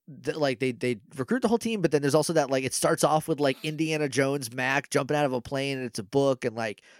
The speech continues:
it was just really, a really different episode, and it was really cool. And then the second part was just, like, really good, solid Power Rangers stuff.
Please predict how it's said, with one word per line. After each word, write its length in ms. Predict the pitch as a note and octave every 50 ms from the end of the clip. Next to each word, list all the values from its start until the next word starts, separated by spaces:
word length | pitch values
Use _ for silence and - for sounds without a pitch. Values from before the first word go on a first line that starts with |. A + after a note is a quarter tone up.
| _ _ _ _ _ _ -
it 60 | C#3 C#3
was 80 | C#3
just 140 | E3 D3+ B2+
really, 360 | C3 D3+ F#3+ G#3+ G#3 G3 D3+ _ - -
a 100 | - D#3+
really 280 | D3+ D3+ G3+ G#3 G#3 E3+
different 440 | A#2 - E3 D#3+ - - E3+ D#3 D#3+
episode, 640 | C#3 - - B2+ - - - C#3 B2 A#2 A2+ A2
and 160 | - D3 B2
it 40 | C3
was 140 | B2+ B2 A#2
really 220 | C3 D3+ D3 C#3+
cool. 160 | C3+ C#3+ C3 B2+
And 100 | B2+ C3
then 60 | C3
the 80 | B2
second 300 | - - F3+ E3 F#3 E3
part 240 | C#3+ D#3 D3 C#3 C3+
was 100 | C3+ A#2
just, 140 | B2+ A#2+ -
like, 100 | A#2 G#2 F#2+
really 320 | G#2 B2 D3+ E3 D#3+ D#3 C#3+
good, 460 | B2 - C3 C#3+ C#3 C3+ B2 - - _ _ _ _ _ _ _ _ _ _ _ _ _ _ _ _ _ _ -
solid 520 | - - - E3 D3 D3 C#3+ C#3+ C3+ A2+
Power 320 | - - C#3 C3 C3+ A#2+ A#2
Rangers 460 | A2+ A2+ G#2 G#2+ G2+ G2+ F#2+ F#2 -
stuff. 680 | - - - - - - B2+ F2+ - - - - -